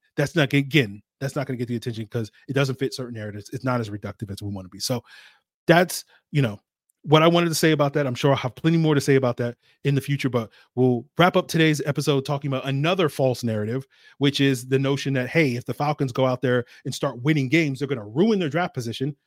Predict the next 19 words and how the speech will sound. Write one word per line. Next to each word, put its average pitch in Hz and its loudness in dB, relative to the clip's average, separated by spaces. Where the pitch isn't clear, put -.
And 147 -2
we're 202 -2
gonna 220 -2
talk 190 -8
about 185 0
why 185 2
you 165 -4
shouldn't 208 -2
be 190 0
that 160 0
invested 143 0
on 127 0
how 156 0
high 143 -4
the 123 -6
Falcons 127 -4
could - -6
be 117 -2
drafting, 135 0